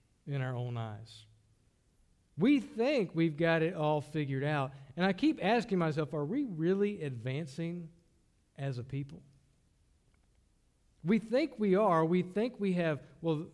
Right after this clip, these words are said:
well, this book is outdated, right? Like, this is just dusty. It's old. They didn't know the things that we know when they wrote it, and so it can't be right.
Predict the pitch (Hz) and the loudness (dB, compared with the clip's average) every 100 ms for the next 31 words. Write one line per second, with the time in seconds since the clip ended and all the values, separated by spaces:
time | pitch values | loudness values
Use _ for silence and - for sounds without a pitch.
0 | 160 151 165 135 - - 180 208 165 185 | -8 -2 -2 -2 -10 -4 0 0 0 0
1 | 180 143 139 127 180 208 131 113 120 147 | 0 0 -2 -2 -4 -2 -4 -4 -4 -4
2 | 175 139 135 135 160 180 175 139 143 120 | -4 -4 -6 -4 -4 -2 -4 -4 -6 -4
3 | 135 151 - 170 175 180 - _ _ - | -4 -4 -4 -4 -4 -6 -14 _ _ -14
4 | 120 - 147 165 175 175 175 135 135 185 | -12 -8 -2 2 2 2 0 -2 0 0
5 | 156 143 151 185 185 180 180 175 175 143 | 0 0 2 4 4 2 0 0 -2 -4
6 | 120 123 156 190 175 175 170 165 170 - | -8 -4 0 2 2 2 2 0 -6 -20
7 | - _ 143 131 120 135 170 175 170 165 | -20 _ -4 -4 -2 0 2 4 2 -2
8 | - - _ - 139 - 160 156 151 - | -10 -20 _ -10 -6 0 2 2 -2 -2
9 | 185 185 156 151 117 123 190 208 113 | -2 -2 -2 -2 -4 -6 -6 -6 -10